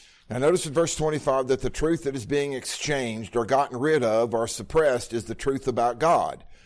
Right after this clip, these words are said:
And the result of this exchange is that these ungodly people worshiped and served the creature rather than the Creator, who is blessed forever. Amen. And this is the same as saying they did not glorify him as God or give thanks to him,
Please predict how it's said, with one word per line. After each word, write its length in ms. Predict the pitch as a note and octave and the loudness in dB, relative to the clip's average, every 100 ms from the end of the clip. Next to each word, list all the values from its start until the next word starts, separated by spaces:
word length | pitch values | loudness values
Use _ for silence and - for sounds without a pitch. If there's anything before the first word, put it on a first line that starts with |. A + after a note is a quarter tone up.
| - | -10
And 120 | A2 B2+ | -6 -4
the 60 | |
result 460 | B2 A2+ C#3 F3+ F#3 | -4 0 4 4 2
of 80 | C3+ | -2
this 220 | C3+ - | -2 -4
exchange 600 | A#2+ - B2+ A#2+ C3 B2+ | -8 -8 -6 -4 -6 -6
is 100 | B2 | -4
that 200 | G#2+ - | -4 -2
these 220 | C#3+ C3 | -4 -2
ungodly 500 | C#3 C3 C#3 F3 D3 | -4 0 2 2 0
people 400 | C3 C3 A2+ C3+ | -4 -6 -4 -2
worshiped 480 | A2+ D3 D3+ D#3+ - | 2 0 0 -6 -8
and 120 | D3+ | -8
served 260 | - D3+ C#3 | 0 2 2
the 80 | C3 | -4
creature 560 | E3+ E3 - C3 C#3 - - | -2 -2 0 0 0 -4 -10
rather 280 | B2 C3 C3+ | 0 2 4
than 220 | A#2+ C#3 | 2 0
the 80 | C3 | -2
Creator, 540 | - C#3 C#3 C#3+ C#3 C3 | -2 0 4 4 2 0
who 140 | C3 | -2
is 120 | B2+ | -4
blessed 320 | F#2+ C3 B2 | 0 -2 -2
forever. 380 | - B2+ B2 B2+ | -4 0 0 0
Amen. 520 | A#2 C3 D3 B2+ F2 - _ _ _ _ | -2 0 -2 -2 -6 -16 _ _ _ _
And 140 | A2 | -4
this 200 | A#2 D3+ | -2 -2
is 140 | D3+ A#2 | -4 -4
the 100 | C3+ | -4
same 380 | - D#3 F3+ F3 | 0 0 2 -2
as 120 | - | -2
saying 320 | D3 C3 C#3+ | -2 -2 0
they 140 | B2+ | -2
did 240 | B2 D3+ D3+ | 0 -4 -2
not 220 | C#3+ C#3 | -4 -2
glorify 560 | C3 C#3+ C#3 - C3 A#2+ | 0 2 0 -2 -4 -4
him 220 | B2 B2+ | -6 -4
as 180 | B2 F#2+ | -4 -2
God 320 | A#2+ A#2+ B2+ | -2 -2 -2
or 100 | B2 | -2
give 220 | A#2+ A#2 | -4 -2
thanks 340 | D3 D#3+ - - | -2 -2 -4 -6
to 100 | B2 | -6
him, 340 | A#2 A#2 | -6 -6